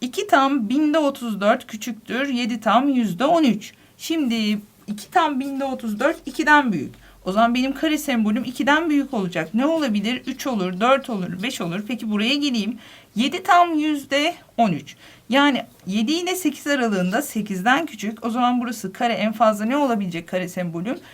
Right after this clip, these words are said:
Yedi olabilecek arkadaşlar. Gelebilecek doğal sayıları bulduk. Bunların sayısını sorabilirler size. Toplamını sorabilirler.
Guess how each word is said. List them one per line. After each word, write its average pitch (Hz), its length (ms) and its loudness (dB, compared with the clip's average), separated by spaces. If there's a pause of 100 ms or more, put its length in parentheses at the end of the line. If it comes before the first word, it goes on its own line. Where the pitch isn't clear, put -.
(300)
Yedi 233 260 2
olabilecek 180 600 0
arkadaşlar. 170 760 -2 (480)
Gelebilecek 208 640 -2
doğal 277 240 8
sayıları 247 480 -2
bulduk. 180 280 -4
Bunların 302 400 4
sayısını 277 560 -2
sorabilirler 196 720 0
size. 175 320 -6
Toplamını 254 520 0
sorabilirler. 180 760 -2